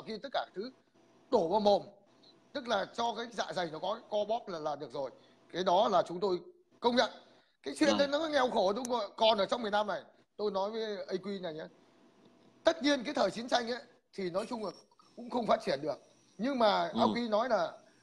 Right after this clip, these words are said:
Speaker 1: ở trong này giàu có tất cả thứ. Bây giờ tôi chỉ cần nói là cái mình nói hơi, hơi dài một tí thôi, hơi, hơi dài một tí. Tức là cái thời gian,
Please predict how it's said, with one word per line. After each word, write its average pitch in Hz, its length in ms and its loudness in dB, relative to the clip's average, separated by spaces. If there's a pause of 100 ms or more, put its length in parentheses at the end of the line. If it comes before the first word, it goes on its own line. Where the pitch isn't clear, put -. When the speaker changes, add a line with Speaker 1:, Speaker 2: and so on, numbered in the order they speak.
Speaker 1:
ở 156 180 2
trong 220 260 -2
này 175 220 -2
giàu 165 180 2
có 165 220 0
tất 226 100 -8
cả 196 160 0
thứ. 175 160 -4
Bây 202 140 -4
giờ 185 120 2
tôi 190 200 -4
chỉ 147 80 -10 (300)
cần 156 220 -2
nói 156 240 -2 (680)
là 156 360 0
cái 175 360 0 (1200)
mình 208 480 -2 (160)
nói 226 160 4
hơi, 254 200 6 (380)
hơi 269 260 2
dài 196 240 2
một 185 120 -10
tí 220 120 -6
thôi, 262 100 -6
hơi, 233 160 -4
hơi 233 140 -2
dài 190 160 -4
một 160 120 -12
tí. 170 80 -16 (600)
Tức 330 140 -4
là 269 100 -2
cái 247 140 -8
thời 240 140 0
gian, 233 220 0